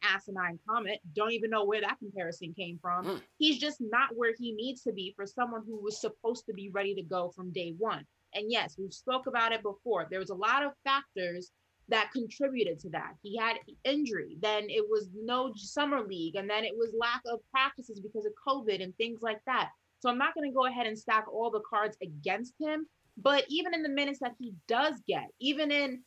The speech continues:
Speaker 1: you know, again, garbage time, that's not on him. Tibbs needs to play him in those minutes, but even in the small minutes that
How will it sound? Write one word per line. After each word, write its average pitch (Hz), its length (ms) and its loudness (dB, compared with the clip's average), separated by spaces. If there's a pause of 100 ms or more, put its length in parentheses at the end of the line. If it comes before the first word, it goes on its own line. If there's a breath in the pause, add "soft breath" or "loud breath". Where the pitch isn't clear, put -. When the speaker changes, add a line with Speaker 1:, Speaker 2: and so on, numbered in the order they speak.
(120)
Speaker 1:
you 254 80 0
know, 233 140 6
again, 233 340 4
garbage 247 380 4
time, 233 260 2
that's 220 220 2
not 226 180 2
on 208 260 -2
him. 226 140 -4
Tibbs 214 260 -2
needs 214 160 -6
to 208 140 -8
play 208 220 2
him 202 120 -4
in 196 80 -4
those 190 220 -4
minutes, 190 400 -4
but 233 100 -2
even 294 200 0
in 320 60 0
the 294 100 2
small 277 400 -2
minutes 262 320 -4
that 233 120 -2